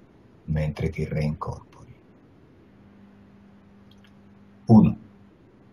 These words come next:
Senti il tuo corpo alleggerirsi sempre di più e cominci a sentirlo alleggerirsi dai piedi, che adesso non sono più sprofondati,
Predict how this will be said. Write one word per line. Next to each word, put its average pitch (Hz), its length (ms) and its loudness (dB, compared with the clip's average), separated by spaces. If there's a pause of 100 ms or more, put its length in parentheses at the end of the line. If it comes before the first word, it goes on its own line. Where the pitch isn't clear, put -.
(680)
Senti - 300 0
il 95 60 4
tuo 95 140 4
corpo 95 280 4
alleggerirsi 82 600 0
sempre 82 380 -4
di 76 80 -8
più - 240 -20 (1300)
e 117 120 2
cominci 95 300 2
a 87 60 2
sentirlo 85 480 0
alleggerirsi 82 760 -4
dai 82 160 -2
piedi, - 280 -16 (920)
che - 120 -6
adesso 73 440 -4
non 67 220 -6
sono 64 360 -12
più - 160 -20 (200)
sprofondati, - 1200 -12